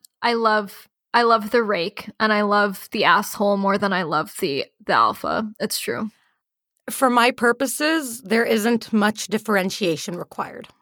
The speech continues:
Speaker 1: I think I, mm, so these, these men are always very powerful,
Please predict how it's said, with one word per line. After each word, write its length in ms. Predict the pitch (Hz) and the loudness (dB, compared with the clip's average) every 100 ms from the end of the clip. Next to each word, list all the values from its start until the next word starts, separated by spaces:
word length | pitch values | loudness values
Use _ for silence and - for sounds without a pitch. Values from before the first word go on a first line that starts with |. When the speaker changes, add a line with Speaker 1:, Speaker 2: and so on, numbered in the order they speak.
| _ _ _ _ _ - - - _ - | _ _ _ _ _ -20 -20 -20 _ 2
Speaker 1:
I 220 | 277 415 539 - _ - | 4 4 0 -6 _ 0
think 400 | 285 349 392 - _ _ _ - | 2 2 -2 -8 _ _ _ 2
I, 200 | 262 294 294 - _ _ - | 2 2 -2 -18 _ _ -6
mm, 400 | 269 277 277 247 | -2 0 -2 -6
so 220 | - 330 | 0 2
these, 360 | 311 320 320 262 | 2 0 0 0
these 260 | 285 294 269 | -2 0 2
men 180 | 277 | 2
are 160 | 311 285 | 4 2
always 320 | 233 233 220 | 2 2 0
very 300 | 214 202 202 202 - | -2 -4 -4 -8 -12
powerful, 880 | - - 143 196 - 294 330 415 | -4 -2 0 0 -2 0 0 0